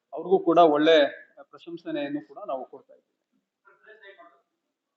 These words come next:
ಟ್ರೇಸ್ ಇದು ಟೆಕ್ನಿಕಲ್ ಎವಿಡೆನ್ಸ್ ನಮ್ಗೆ ಸ್ವಲ್ಪ ಹೆಲ್ಪ್ ಆಯ್ತು. ಆಕೆದು, ಆ, ಮನೆನ ಕೂಡ ನಾವು ಸರ್ಚ್ ಮಾಡಿದಾಗ ಮತ್ತೆ ಕೆಲವು ಟೆಕ್ನಿಕಲ್ ಡೇಟಾನ ಅನಾಲಿಸಿಸ್ ಮಾಡಿದಾಗ ಯಾರ್ ಜೊತೆ ಮಾತಾಡಿದ್ದಾರೆ ಏನು ಎತ್ತ ಅಂತಂದು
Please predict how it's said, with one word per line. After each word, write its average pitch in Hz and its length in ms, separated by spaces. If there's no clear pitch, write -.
ಟ್ರೇಸ್ 196 260
ಇದು 196 360
ಟೆಕ್ನಿಕಲ್ 202 480
ಎವಿಡೆನ್ಸ್ 190 380
ನಮ್ಗೆ 175 240
ಸ್ವಲ್ಪ 165 300
ಹೆಲ್ಪ್ 151 280
ಆಯ್ತು. - 420
ಆಕೆದು, 156 680
ಆ, 139 140
ಮನೆನ 160 360
ಕೂಡ 175 200
ನಾವು 165 220
ಸರ್ಚ್ - 300
ಮಾಡಿದಾಗ 165 320
ಮತ್ತೆ 160 320
ಕೆಲವು 147 320
ಟೆಕ್ನಿಕಲ್ 170 460
ಡೇಟಾನ 165 300
ಅನಾಲಿಸಿಸ್ 156 640
ಮಾಡಿದಾಗ 147 340
ಯಾರ್ 160 240
ಜೊತೆ 175 180
ಮಾತಾಡಿದ್ದಾರೆ 156 580
ಏನು 151 300
ಎತ್ತ 143 160
ಅಂತಂದು 143 680